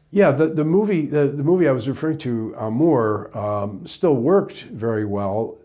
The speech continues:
Um, and I think one interpretation of it is that the man, uh, looked outwardly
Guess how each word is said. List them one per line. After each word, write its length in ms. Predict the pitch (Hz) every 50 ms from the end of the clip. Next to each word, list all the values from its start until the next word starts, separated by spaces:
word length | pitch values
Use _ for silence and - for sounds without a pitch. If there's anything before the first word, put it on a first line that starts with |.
| _ - -
Um, 420 | 107 104 101 104 101 98 98 - _ _ _ _ _ -
and 240 | 117 120 120 123
I 120 | 127 127 120
think 420 | - - 160 143 139 - - - - 214 -
one 500 | 139 139 123 120 120 127 135 123 113 110
interpretation 880 | 104 98 - 120 98 - 110 101 - - - 196 202 196 - 127 113
of 160 | 101 90 87
it 180 | 95 92 - - _ _ _ _ _ _
is 240 | - 139 131 110 -
that 240 | - 123 117 - -
the 80 | 120 107
man, 600 | 104 107 120 127 127 131 131 127 123 120 117 - - _ _ _ _ _ _ _ -
uh, 180 | - 101 - -
looked 400 | - 131 135 160 151 - - - - _ _ _ _ _ -
outwardly 920 | 143 180 220 - - - 120 120 113 95 98 98 95 87 76 76 - -